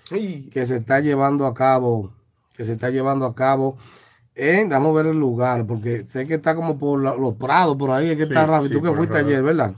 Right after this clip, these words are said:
Speaker 3: Sí, en el parqueo de una... De un
Speaker 2: De Metro
Speaker 3: supermercado
Speaker 2: Plaza en la
Speaker 3: muy
Speaker 2: Charles Sommer.
Speaker 3: Ah, bueno, sí.
Speaker 2: Sí, aquí tengo que Metro Plaza en la Charles, se llama Earth Day Expo, o sea, el Día de la Tierra, exposición de vehículos
Speaker 1: Ok.
Speaker 2: eléctricos, y esto, eh,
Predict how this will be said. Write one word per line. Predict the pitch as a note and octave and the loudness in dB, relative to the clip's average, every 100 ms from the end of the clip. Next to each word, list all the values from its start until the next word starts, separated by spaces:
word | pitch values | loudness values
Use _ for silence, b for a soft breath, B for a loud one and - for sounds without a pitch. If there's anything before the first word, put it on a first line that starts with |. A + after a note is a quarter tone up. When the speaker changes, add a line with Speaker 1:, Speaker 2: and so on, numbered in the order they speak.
| - | -10
Speaker 3:
Sí, | G2 - - _ - | -12 -12 -18 _ -10
en | A2+ | -6
el | A2+ | -4
parqueo | A#2+ A2+ B2 C3+ C#3+ | -4 -4 -2 -2 0
de | C3+ | -2
una... | C3 C3+ C3+ B2+ G#2 E2 - _ | -4 -6 -6 -4 -6 -10 -20 _
De | G2 | -10
un | A2 | -2
Speaker 2:
De | C3+ | 2
Metro | D3 F3 A3+ | 4 4 4
Speaker 3:
supermercado | F3 C#3+ | 4 8
Speaker 2:
Plaza | F#3+ G3+ | 8 8
en | F#3+ | 6
la | D#3+ | 4
Speaker 3:
muy | B2+ | 4
Speaker 2:
Charles | D#3+ F3 B2 | 2 2 0
Sommer. | B2+ A2 G2+ G#2+ | -2 -2 -4 -6
Speaker 3:
Ah, | F#2 F2 | -12 -18
bueno, | D#2+ D2+ - - | -18 -20 -20 -20
sí. | - - | -20 -20
Speaker 2:
Sí, | _ C#3+ C#3 | _ 0 2
aquí | C3 A#2 | 2 0
tengo | D3 D#3 D#3 D3 B2+ b b b _ | 2 2 2 0 -2 b b b _
que | C3+ | -2
Metro | C#3+ D#3+ E3 | 0 0 0
Plaza | E3 E3 | 0 2
en | |
la | D#3 | 0
Charles, | D3 D#3+ | 0 0
se | D3 | 0
llama | D#3 G3 G#3+ - _ | 2 4 4 0 _
Earth | G#3 A#3+ C4 C#4+ A3+ - - | 4 6 6 2 -2 -10 -10
Day | D#3+ D3+ G3+ A#3 B3+ - | -4 4 6 6 2 0
Expo, | G#3 G3 - - C3+ | 0 0 -12 -10 -4
o | B2 | -4
sea, | D3 C#3 | 2 4
el | C3+ C3+ C3 | 4 0 -2
Día | B2+ F#3 | 0 2
de | G3 | 4
la | F#3+ D#3 | 2 0
Tierra, | D#3 E3+ C#3+ | -2 0 0
exposición | B2 A#2+ A#2+ A#2 A2 C#3+ | -2 -4 -4 -4 -4 -2
de | D#3+ | -2
vehículos | D3+ D3+ D3+ D3+ | 0 -2 -2 -2
Speaker 1:
Ok. | C#3+ | 0
Speaker 2:
eléctricos, | C#3+ E3 D3+ D3 D#3 F3 b b b b b _ | 0 0 -2 -4 -6 -6 b b b b b _
y | C#3 | -2
esto, | C#3+ F3+ F3 E3+ E3 | 0 0 2 2 4
eh, | D#3 | 2